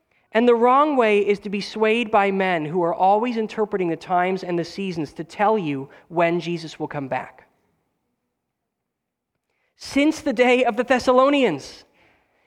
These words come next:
in every era, men have been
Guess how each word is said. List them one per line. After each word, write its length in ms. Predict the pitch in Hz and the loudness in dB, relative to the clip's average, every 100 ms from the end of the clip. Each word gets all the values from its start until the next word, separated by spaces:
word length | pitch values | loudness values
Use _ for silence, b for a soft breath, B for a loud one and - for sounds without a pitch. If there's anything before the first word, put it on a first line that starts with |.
| _ | _
in 200 | 277 302 302 | 2 2 4
every 560 | 285 320 262 311 302 | 4 4 2 0 2
era, 420 | 269 294 294 233 | 4 6 6 4
men 400 | 196 226 254 269 | 2 2 2 2
have 320 | 277 247 254 214 | 0 0 0 2
been 380 | 247 247 254 | 2 2 -2